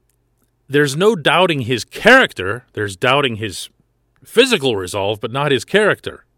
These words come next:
Maurkice Pouncey's been through everything, still doesn't have a ring. Speaks painfully about that.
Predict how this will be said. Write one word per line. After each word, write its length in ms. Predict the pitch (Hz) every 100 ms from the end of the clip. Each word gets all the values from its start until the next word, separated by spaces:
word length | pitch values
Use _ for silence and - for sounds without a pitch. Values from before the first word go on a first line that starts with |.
| _ _ _ _ _ _ _ _ _ _ _ _ _ _ _ _ _ _ _ _ _ _ _
Maurkice 440 | 170 190 220 202
Pouncey's 500 | - 170 175 - 92
been 200 | 92 151
through 240 | - 160 -
everything, 440 | 160 170 160 107 -
still 480 | - - - 196
doesn't 320 | 143 143 131 127
have 200 | 127 123
a 80 |
ring. 360 | 110 110 85 - _ _ _ _ _ _ _ _ _ _ _ _ _ _ _ _ _ _ _ _ _ _ _ _ _ -
Speaks 500 | - - 214 - - _ 220
painfully 800 | - 185 202 180 - 101 76 _ _ _ -
about 360 | 101 110 92
that. 300 | - 78 60